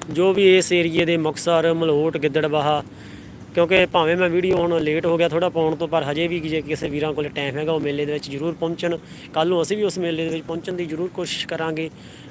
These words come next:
ਅੱਜ ਕਿਸੇ ਫੰਕਸ਼ਨ ਦੇ ਵਿੱਚ ਬਿਜ਼ੀ ਹੋਣ ਕਾਰਨ ਮੈਂ ਉੱਥੇ ਨਹੀਂ ਪਹੁੰਚ ਸਕਿਆ, ਨਹੀਂ ਹੁਣ ਨੂੰ ਆਪਾਂ ਇੱਕ ਦੋ ਵੀਡੀਓ ਜਿਹੜੀਆਂ ਤੁਹਾਡੇ ਨਾਲ ਉਸ ਮੇਲੇ ਦੀਆਂ ਸਾਂਝੀਆਂ ਕਰ ਲੈਣੀਆਂ ਸੀ। ਸੋ ਮੈਂ ਕਿਹਾ ਵੀ ਕਈ ਵਾਰੀ ਦੋਸਤ ਮਿੱਤਰਾਂ ਨੂੰ ਆਪਣੀ ਵੀਡੀਓ ਦੇ ਜ਼ਰੀਏ ਪਤਾ ਲੱਗ ਜਾਂਦਾ ਤੇ ਅਗਲਾ ਭਰਪੂਰ ਜਿਹੜਾ ਲਾਹਾ ਵਾ ਸਾਡੇ ਕਿਸਾਨ ਭਰਾ ਖਾਸ ਕਰਕੇ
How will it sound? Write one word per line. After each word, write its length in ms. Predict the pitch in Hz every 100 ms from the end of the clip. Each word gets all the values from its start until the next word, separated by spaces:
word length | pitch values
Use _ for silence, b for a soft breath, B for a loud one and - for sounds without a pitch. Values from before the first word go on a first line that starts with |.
| -
ਅੱਜ 100 | 165
ਕਿਸੇ 240 | 185 165 180
ਫੰਕਸ਼ਨ 360 | 170 - 202
ਦੇ 80 | 196
ਵਿੱਚ 160 | 180 170
ਬਿਜ਼ੀ 220 | 156 156
ਹੋਣ 180 | 156 151
ਕਾਰਨ 260 | 156 151
ਮੈਂ 140 | 151 151
ਉੱਥੇ 180 | 151 143
ਨਹੀਂ 160 | 156
ਪਹੁੰਚ 220 | 147 139
ਸਕਿਆ, 240 | 147 151 160
ਨਹੀਂ 180 | 156 147
ਹੁਣ 140 | 147
ਨੂੰ 180 | 156 156
ਆਪਾਂ 220 | - 147
ਇੱਕ 140 | 147
ਦੋ 140 | - 151
ਵੀਡੀਓ 340 | 139 160 139
ਜਿਹੜੀਆਂ 260 | 147 143 147
ਤੁਹਾਡੇ 400 | 160 147 123 143
ਨਾਲ 140 | 139
ਉਸ 120 | 139
ਮੇਲੇ 280 | 151 143 143
ਦੀਆਂ 160 | 143 147
ਸਾਂਝੀਆਂ 420 | 139 151 147 139 - B B B B B B -
ਕਰ 200 | 170 170
ਲੈਣੀਆਂ 300 | 180 185 180
ਸੀ। 200 | 180 180 B B
ਸੋ 140 | - 196
ਮੈਂ 140 | 190
ਕਿਹਾ 100 | 180
ਵੀ 60 | 190
ਕਈ 180 | 196 196
ਵਾਰੀ 140 | 190
ਦੋਸਤ 280 | 165 175 175
ਮਿੱਤਰਾਂ 360 | 165 170 175 175
ਨੂੰ 120 | 175
ਆਪਣੀ 240 | 170 165
ਵੀਡੀਓ 300 | 160 175 185
ਦੇ 80 | 175
ਜ਼ਰੀਏ 320 | 160 156 160
ਪਤਾ 240 | 156 147 147
ਲੱਗ 160 | 143
ਜਾਂਦਾ 300 | 139 143 147
ਤੇ 180 | 147 147
ਅਗਲਾ 260 | 139 139 131 - - - - - - -
ਭਰਪੂਰ 380 | 160 180 147
ਜਿਹੜਾ 220 | 151 165 151
ਲਾਹਾ 280 | 139 135
ਵਾ 200 | 139 139 131
ਸਾਡੇ 240 | 143 139
ਕਿਸਾਨ 400 | 147 127 143 160
ਭਰਾ 260 | 156 160 135
ਖਾਸ 240 | 131 135
ਕਰਕੇ 400 | 147 139 143